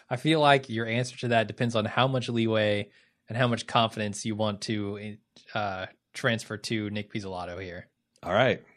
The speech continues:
Speaker 1: Do, do you think that, you know, a prop person saw that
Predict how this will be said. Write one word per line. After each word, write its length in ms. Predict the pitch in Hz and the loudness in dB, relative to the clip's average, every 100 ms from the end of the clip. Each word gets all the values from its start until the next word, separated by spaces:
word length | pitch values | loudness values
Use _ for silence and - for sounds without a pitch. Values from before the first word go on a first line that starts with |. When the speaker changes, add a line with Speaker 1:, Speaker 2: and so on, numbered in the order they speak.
| 117 | 0
Speaker 1:
Do, 140 | 135 | 0
do 180 | 151 147 | 4 4
you 280 | 185 196 190 | 6 6 6
think 440 | 190 175 160 143 | 6 4 4 0
that, 300 | 139 127 123 - _ _ _ _ _ _ _ | 4 4 4 -8 _ _ _ _ _ _ _
you 200 | 147 143 | -2 2
know, 200 | 135 110 | 4 2
a 120 | 117 | 0
prop 360 | 123 - 143 147 | 0 8 8 8
person 420 | - 135 - 127 | 4 2 2 -6
saw 640 | 113 131 127 127 123 120 120 - - | 0 6 8 10 10 8 4 -4 -14
that 220 | 110 110 | -10 -10